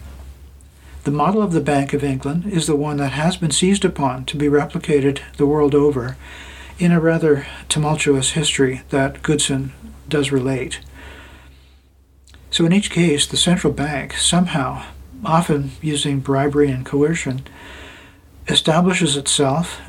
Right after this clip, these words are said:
in legislation or through royal decree, and having legitimized its position, it then proceeds to operate as the authority which charters the commercial banks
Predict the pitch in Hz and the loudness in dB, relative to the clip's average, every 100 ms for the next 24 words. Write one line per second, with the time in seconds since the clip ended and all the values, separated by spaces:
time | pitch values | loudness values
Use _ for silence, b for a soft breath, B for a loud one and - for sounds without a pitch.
0 | 208 - 151 147 131 123 143 127 127 170 | -8 -2 0 0 -2 -2 0 -2 0 0
1 | 185 135 131 - 135 135 135 127 123 - | 2 0 -2 -2 2 2 2 -2 -6 -4
2 | - 160 139 165 - B B B B B | 2 2 2 -2 -12 B B B B B
3 | B B - 156 151 156 - - 175 175 | B B 0 0 0 -6 -8 -2 2 2
4 | 151 143 151 147 147 139 139 - 139 131 | 2 2 2 2 2 0 -2 -2 -2 2
5 | 180 - 143 143 139 170 165 151 - 160 | 2 2 0 -4 -2 0 2 0 2 2
6 | 156 - - 156 160 156 147 147 151 147 | 2 -2 -2 -2 0 2 2 2 -4 -2
7 | - 139 131 160 180 165 135 139 151 - | 2 0 2 2 4 4 2 2 -2 -2
8 | - 175 185 214 143 - - - - 151 | 0 4 4 4 2 2 0 0 -2 2
9 | 160 202 196 147 135 123 - - | 2 4 2 2 -2 -4 -4 -4